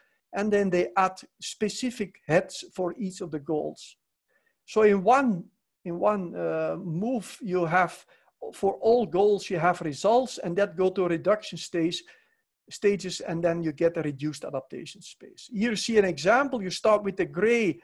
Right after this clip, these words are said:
uh, symbolic, the gray configuration space, and then in stage one, you take, in fact, the intersection of all threshold and set point goals that are valid,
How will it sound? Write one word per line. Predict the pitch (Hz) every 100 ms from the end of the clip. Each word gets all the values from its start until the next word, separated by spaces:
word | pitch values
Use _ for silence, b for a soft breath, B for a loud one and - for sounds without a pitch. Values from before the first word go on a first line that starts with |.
| b b b _
uh, | 196
symbolic, | 175 190 175 202 262 190
the | 156 165
gray | 165 202 208 175
configuration | 196 175 175 156 202 277 - 185
space, | - 156 151 214 - - _ _ _ _ -
and | 185
then | 208 240
in | 220
stage | - 220 202 -
one, | 196 240 233
you | 202
take, | 214 214 202
in | 180
fact, | - 190 185
the | 196
intersection | 175 170 - 262 254 - 180
of | 175
all | 226 208
threshold | 202 233 240 208 190
and | 190 175
set | - 294 -
point | 185 160
goals | 170 165 -
that | 151 _ _ _ _ -
are | 175 170
valid, | - 214 269 196 190